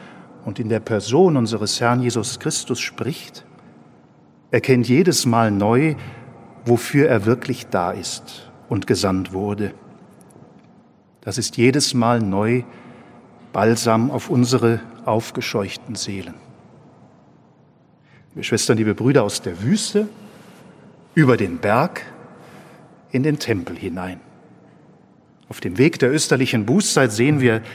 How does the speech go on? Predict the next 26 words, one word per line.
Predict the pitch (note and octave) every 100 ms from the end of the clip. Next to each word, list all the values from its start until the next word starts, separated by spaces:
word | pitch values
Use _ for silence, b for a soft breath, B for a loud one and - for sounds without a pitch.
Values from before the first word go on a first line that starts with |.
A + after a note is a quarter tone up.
| B B B -
jetzt | A#2+ D#3+ -
den | D#3+ F3+
eigentlichen | A#2+ B2 C3+ C3 - A#2+
Sinn | G2+ B2+ C3
dieser | A#2+ A#2+
Szene | - - G#2+ A2 C3
im | A2+
Tempel | - F#2+ G2 A2+ E2+ - - - - - -
und | G2+ A2
dieser | G#2+ F#2 - B -
Tempelreinigung. | - B2 B2 A#2 G2 F#2+ G#2+ A2 G2 F#2+ E2 - - B B B B B B - _ _ _
Denn | A2+ G2+
sie | A#2
lädt | A2 A#2 A#2+
uns | - C3 G#2 F2+ - -
ein, | E2 - - - - - - - - _ _ _ _ _ _ _
uns | D3 E3+ G3 -
leer | G#2 G2+ D3+ D#3
räumen | G2 G2+ G#2 G#2+
zu | G#2+ -
lassen | A2+ B2 - A#2 B B
von | - A#2+ -
allem, | B2 C#3 C#3
was | A2 -
in | - D3+ D#3+
uns | D3+ D#3+ -